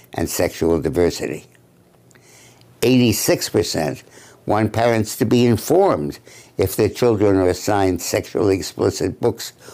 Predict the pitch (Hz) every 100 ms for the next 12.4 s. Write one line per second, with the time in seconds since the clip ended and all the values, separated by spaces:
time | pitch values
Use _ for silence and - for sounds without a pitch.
0 | - - - - 120 - 87 90 - 90
1 | 80 98 - 104 87 92 104 80 85 87
2 | 95 87 90 - 113 101 - - _ _
3 | _ _ _ - _ _ - - - -
4 | 101 95 - 135 127 117 110 - 170 170
5 | - 92 - 78 - - _ _ - -
6 | - 90 101 107 110 95 85 87 104 120
7 | 165 170 147 147 170 107 101 95 110 117
8 | 113 98 95 - - 143 131 92 80 60
9 | - - - - - _ - 107 113 170
10 | - 147 185 120 - - - _ - -
11 | - 117 110 131 - 131 120 95 104 -
12 | 151 123 113